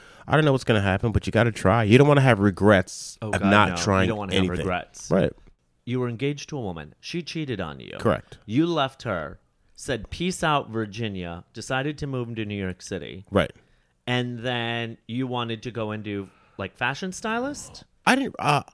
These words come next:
Speaker 1: I knew I did not want to. My degree is in exercise science kinesiotherapy. I knew I didn't wanna have a hospital job. It was boring. I did an internship for a while, and I worked at a hospital for a year, but I just didn't like it. It wasn't fulfilling my soul. And I knew I wanted to try different things, and I had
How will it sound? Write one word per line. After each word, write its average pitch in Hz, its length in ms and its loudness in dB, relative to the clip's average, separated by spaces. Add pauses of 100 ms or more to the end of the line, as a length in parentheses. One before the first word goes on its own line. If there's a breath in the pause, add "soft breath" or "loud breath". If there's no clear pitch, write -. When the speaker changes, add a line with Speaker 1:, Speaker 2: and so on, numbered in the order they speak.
(100)
Speaker 1:
I 147 80 2
knew 240 600 4
I 123 200 2
did 117 200 -4
not 120 360 0
want 98 280 -2
to. 107 120 -4
My 117 140 2
degree 110 240 0
is 104 100 -6
in 76 80 -2
exercise 90 420 -4
science 80 260 -4
kinesiotherapy. 71 880 -6
I 90 120 -2
knew 92 180 2
I 101 60 4
didn't 87 180 -4
wanna 85 220 -4
have 80 420 -2
a 78 200 -8
hospital 82 520 -6
job. 76 380 -4
It 73 80 -4
was 76 120 -8
boring. 78 380 -4
I 78 60 -4
did 78 180 -6
an 76 220 -8
internship 80 520 -8
for 78 140 -6
a 73 40 -2
while, 73 200 -2
and 78 80 -2
I 82 60 -2
worked 135 260 -4
at 92 40 2
a - 40 -4
hospital 78 400 -6
for 73 200 -6
a 73 40 -4
year, 69 320 -6
but 78 100 -6
I 78 60 -4
just 85 240 -8
didn't 65 240 -8
like 69 220 -12
it. 53 160 -14
It 65 100 -10
wasn't 80 300 -6
fulfilling 82 440 -4
my 73 120 -8
soul. 65 480 -4 (640 loud breath)
And 95 120 -2
I 87 60 2
knew 92 260 0
I 85 60 0
wanted 87 280 -2
to 82 60 -12
try 82 280 -4
different 80 340 -8
things, 82 480 -6
and 82 100 -6
I 80 80 -6
had 80 300 -4